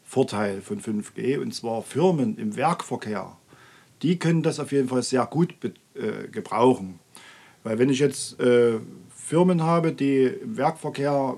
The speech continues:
führerlose Systeme haben, die niemanden stören, wo klare Abwicklungsprozesse stattfinden, die, für die ist natürlich das schnelle Internet gut, dass das alles ordentlich geregelt und gesteuert werden kann.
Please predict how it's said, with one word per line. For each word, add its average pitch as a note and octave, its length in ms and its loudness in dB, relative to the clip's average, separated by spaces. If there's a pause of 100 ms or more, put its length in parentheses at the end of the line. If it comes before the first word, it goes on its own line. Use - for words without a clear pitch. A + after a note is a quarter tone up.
(120)
führerlose B2+ 1080 0 (140)
Systeme B2+ 560 -4
haben, F#3+ 340 -4 (1000)
die A#2+ 100 0
niemanden E3 440 2
stören, G3+ 520 0 (220)
wo B2+ 420 2
klare D3+ 680 2 (160)
Abwicklungsprozesse D#3+ 960 -2
stattfinden, D3+ 760 -4 (960)
die, F3+ 240 2
für C3 140 -4
die F3+ 180 0
ist F#3 160 -2
natürlich D#3+ 320 -2
das C3+ 120 -4
schnelle C#3+ 240 0
Internet C3 400 -2
gut, E3+ 460 -2
dass B2 120 -4
das - 260 -8
alles B2+ 340 -2
ordentlich B2+ 300 -2
geregelt B2+ 360 -2
und A2 40 -8
gesteuert C3 420 -6
werden D3 260 -6
kann. E3+ 340 -2